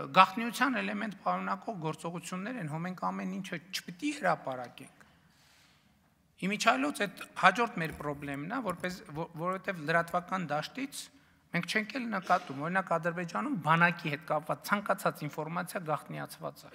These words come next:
Միջադեպերի մասին, զոհերի մասին, վիրավորների մասին, ամբողջը գաղտնիացված է։ Մեր մոտ այդպես չի և չեմ էլ կարծում, թե պետք է, որ այդպես լինի։ Բայց ես ուզում եմ, որ մեր հանրությունը գնահատելիս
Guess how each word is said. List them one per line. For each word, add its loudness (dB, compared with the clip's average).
Միջադեպերի 4
մասին, 0
զոհերի 4
մասին, 2
վիրավորների 2
մասին, -2
ամբողջը 2
գաղտնիացված -2
է։ -18
Մեր 6
մոտ 0
այդպես -2
չի -4
և 0
չեմ 4
էլ -4
կարծում, 0
թե -6
պետք -4
է, 4
որ -2
այդպես 0
լինի։ -2
Բայց 2
ես 4
ուզում 0
եմ, 0
որ -2
մեր 0
հանրությունը -2
գնահատելիս -2